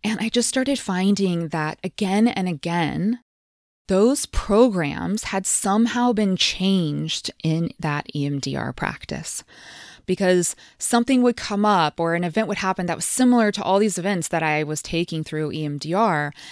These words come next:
and they weren't triggering me anymore. Now, do you see how this is different from using other tools? Because what we did was we took the computer program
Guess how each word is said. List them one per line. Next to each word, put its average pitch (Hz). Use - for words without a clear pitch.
and 214
they 214
weren't 214
triggering 170
me 139
anymore. -
Now, 226
do 233
you 247
see 277
how 302
this 403
is 285
different 165
from 190
using 175
other 151
tools? -
Because 220
what 240
we 240
did 240
was 208
we 196
took -
the 285
computer 208
program 185